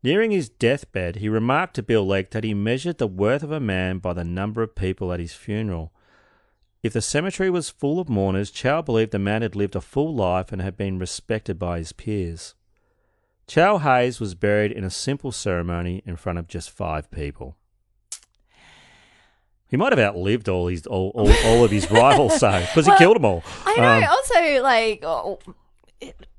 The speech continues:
Speaker 2: why would they go to his funeral if they're scared of him? I mean, th-, they don't have to be scared of him anymore.
Speaker 1: Of all the times during his criminal career he could have been taken out by a bullet or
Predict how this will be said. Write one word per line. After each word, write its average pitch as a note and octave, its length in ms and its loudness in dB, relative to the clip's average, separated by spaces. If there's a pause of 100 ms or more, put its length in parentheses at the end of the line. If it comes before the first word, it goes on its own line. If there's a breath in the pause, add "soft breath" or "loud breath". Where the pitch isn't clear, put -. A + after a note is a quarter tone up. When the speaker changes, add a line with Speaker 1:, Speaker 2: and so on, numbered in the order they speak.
(180)
Speaker 2:
why A#3+ 280 2
would D#4+ 120 -4
they C#4 120 4
go C4 140 2
to B3+ 120 2
his A#3+ 200 -2
funeral A3+ 460 -4
if F#3 140 -2
they're G3+ 160 -2
scared G#3+ 300 -4
of G3 100 -2
him? E3+ 220 -8
I F3 80 -4
mean, F#3 220 -6
th-, F#3+ 180 -6
they A3+ 120 2
don't A#3 140 0
have A3+ 120 -2
to A#3+ 80 -8
be A#3 100 -4
scared G3+ 280 0
of C4 80 2
him G3 140 -4
anymore. D3+ 540 -8 (340)
Speaker 1:
Of C3 160 4
all G#3 220 4
the A3 100 2
times C#3 460 0
during B2 320 0
his A2 120 -4
criminal D#3+ 520 0
career G#2 420 2
he G2 140 -4
could - 200 -4
have C#3+ 80 -2
been D3 200 -2
taken A2 360 -4
out G#2 220 -2
by G#2+ 160 2
a G2 60 -2
bullet F2+ 340 -2
or F2 220 -6